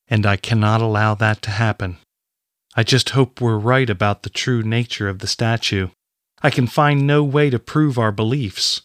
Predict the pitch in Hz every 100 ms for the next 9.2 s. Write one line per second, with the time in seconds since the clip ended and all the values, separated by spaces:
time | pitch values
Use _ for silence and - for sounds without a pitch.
0 | _ _ - 127 104 151 147 - - 139
1 | 127 123 117 127 117 120 127 117 - 123
2 | 127 117 139 135 101 92 _ _ _ _
3 | _ - 110 - 110 123 131 123 - -
4 | - - - 113 117 123 - - 117 117
5 | 120 113 107 - 127 113 104 117 120 95
6 | 90 _ _ _ _ _ _ _ _ _
7 | - 107 101 101 98 - 110 92 87 -
8 | _ _ _ 101 92 87 92 87 - 98
9 | 90 -